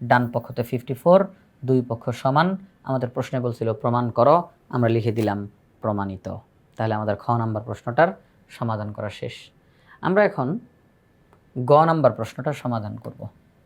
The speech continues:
গ নাম্বার প্রশ্নে কি বলছে, চলেন আমরা প্রশ্নটা পড়ি। গ নাম্বার প্রশ্নে বলছে,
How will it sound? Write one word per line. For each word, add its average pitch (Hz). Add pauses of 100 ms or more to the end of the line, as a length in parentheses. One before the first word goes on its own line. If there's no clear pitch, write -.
(840)
গ 147
নাম্বার 175
প্রশ্নে 131
কি 127
বলছে, 117
চলেন 151
আমরা 113 (100)
প্রশ্নটা 113
পড়ি। 98 (920)
গ 139
নাম্বার 175
প্রশ্নে 139
বলছে, 123